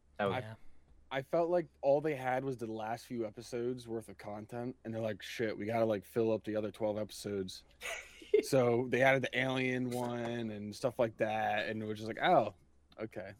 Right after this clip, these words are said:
Speaker 2: Yeah, those alien
Speaker 1: I will
Speaker 2: episodes were
Speaker 1: listen. I will say, someone agrees with me that the ending was not that bad. Was critical, said he was finally happy that it ended this way. All I'm saying.
Speaker 2: Eh, I
Speaker 1: You like the
Speaker 2: guess,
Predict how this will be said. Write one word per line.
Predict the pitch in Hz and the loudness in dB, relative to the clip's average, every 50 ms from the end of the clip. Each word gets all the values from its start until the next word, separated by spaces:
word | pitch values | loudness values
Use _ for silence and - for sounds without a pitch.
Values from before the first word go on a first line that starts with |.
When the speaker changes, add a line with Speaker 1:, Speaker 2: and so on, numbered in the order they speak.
| - _ _ _ _ _ _ _ _ _ - | -20 _ _ _ _ _ _ _ _ _ -12
Speaker 2:
Yeah, | 131 127 | -10 -6
those | 123 165 160 160 | -4 -2 -2 -2
alien | 139 131 127 | 0 6 8
Speaker 1:
I | 123 127 | 8 10
will | 127 139 151 165 | 10 10 10 10
Speaker 2:
episodes | - 107 - | 8 6 -6
were | 104 98 - | -12 -10 -2
Speaker 1:
listen. | - 131 110 107 - 107 - | 2 4 4 4 2 -2 -2
I | 95 | -2
will | 92 101 113 120 | 0 0 0 0
say, | 117 - 107 107 110 - - - _ _ - - - - - - - _ - | 0 2 0 0 0 -2 -8 -14 _ _ -20 -20 -20 -20 -20 -20 -20 _ -6
someone | - - 131 123 123 123 127 | 0 6 6 8 10 10 8
agrees | 120 110 120 123 123 | 8 6 6 6 6
with | 120 123 | 6 4
me | 131 131 131 139 143 - - - | 0 0 0 0 -4 -6 -4 -4
that | 110 - | -2 0
the | 104 101 | 2 0
ending | 101 98 98 92 | 2 2 0 -4
was | 87 95 | -4 -2
not | 107 98 98 - | -2 0 2 2
that | 104 95 | 2 2
bad. | 104 95 92 95 - - _ - - _ _ _ _ _ _ _ _ _ _ _ _ _ _ _ _ _ - - - _ _ - | 2 2 0 0 -4 -10 _ -20 -20 _ _ _ _ _ _ _ _ _ _ _ _ _ _ _ _ _ -18 -18 -18 _ _ 0
Was | 110 113 110 - | 2 2 2 4
critical, | - - 113 104 - - 110 110 | 6 6 6 6 6 2 2 2
said | 110 - - 95 | 2 0 -2 -2
he | 98 104 92 | 0 -2 -4
was | 90 - - | -4 -4 0
finally | - 107 98 98 98 98 | 2 2 2 2 2 0
happy | 104 98 92 90 - 101 101 104 - - - - - - - - - - - - | 0 -2 -2 -2 -4 -10 -12 -12 -16 -20 -20 -20 -20 -20 -20 -20 -20 -12 -6 -2
that | 110 98 | 0 0
it | - | 0
ended | 87 90 90 87 82 | -2 -4 -6 -8 -8
this | - - - - | -10 -12 -10 -8
way. | 87 85 92 - - - - - - | -8 -8 -8 -10 -18 -20 -20 -12 -4
All | - 113 127 | 0 0 0
I'm | 147 147 | 0 0
saying. | 151 143 143 147 - - _ _ - - - _ - - - - _ _ _ - - - 277 285 | -4 -4 -6 -6 -12 -20 _ _ -20 -20 -20 _ -20 -20 -20 -20 _ _ _ -20 -20 -18 -14 -10
Speaker 2:
Eh, | 247 254 - - - - - - - | -8 -8 -8 -8 -12 -16 -16 -12 -8
I | 240 | -4
Speaker 1:
You | 170 160 | 0 2
like | 160 165 170 | 2 4 4
the | |
Speaker 2:
guess, | 170 | 4